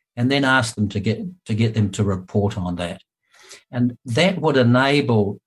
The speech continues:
uh, a much more focused approach in terms of government activity that really is absent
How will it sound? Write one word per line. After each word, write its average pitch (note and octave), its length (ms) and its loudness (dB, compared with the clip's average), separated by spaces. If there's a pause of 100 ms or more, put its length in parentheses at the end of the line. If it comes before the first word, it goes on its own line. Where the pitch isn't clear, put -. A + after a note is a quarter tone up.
(120)
uh, A2 380 -2
a A#2+ 60 0
much C3+ 360 0
more A2+ 220 0
focused C#3+ 880 -4 (380)
approach A2+ 600 -4
in G#2 200 0
terms G#2+ 400 2
of F#2+ 420 -4
government G#2+ 300 -2
activity G2+ 600 -2
that G#2 240 -2
really C#3 420 0
is G#2 260 -2
absent A#2 540 -2